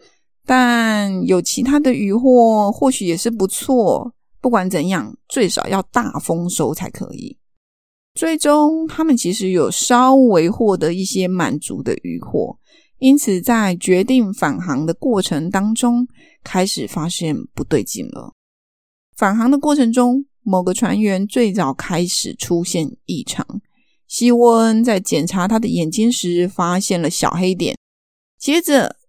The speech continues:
眼球就爆裂了，溅落一地的除了血浆以外，还有游移像是细小蝌蚪的可怕虫虫。同时，另一位船员因为洗澡被小虫咬伤后，希沃恩确认这些小虫虫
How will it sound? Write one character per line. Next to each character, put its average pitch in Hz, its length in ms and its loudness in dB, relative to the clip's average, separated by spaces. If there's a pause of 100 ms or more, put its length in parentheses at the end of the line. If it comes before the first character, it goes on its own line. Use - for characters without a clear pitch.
眼 156 240 0
球 190 220 0
就 240 100 2
爆 190 360 2
裂 165 260 -2
了， 50 260 -10 (500)
溅 311 240 0
落 285 200 4
一 233 120 0
地 277 160 2
的 220 220 2
除 233 240 -2
了 240 100 6
血 226 380 4
浆 247 260 4
以 208 120 2
外， 196 360 2
还 202 220 0
有 202 260 4
游 185 360 4
移 202 420 -2
像 233 240 2
是 233 180 -2
细 226 260 -2
小 247 200 2
蝌 226 220 2
蚪 190 160 4
的 185 100 2
可 185 220 0
怕 214 280 0
虫 - 240 -4
虫。 - 320 -6 (640)
同 277 240 0
时， 294 260 0
另 320 240 -4
一 302 60 -2
位 320 160 -2
船 254 240 2
员 240 260 2
因 277 140 4
为 294 100 4
洗 233 320 -2
澡 214 300 2
被 247 180 4
小 233 380 0
虫 208 280 -2
咬 185 200 0
伤 185 260 -2
后， 208 360 0
希 - 260 -4
沃 220 220 4
恩 196 280 -2
确 185 400 -4
认 160 280 -4
这 233 120 -4
些 240 160 -4
小 180 300 -4
虫 - 220 -4
虫 - 320 -8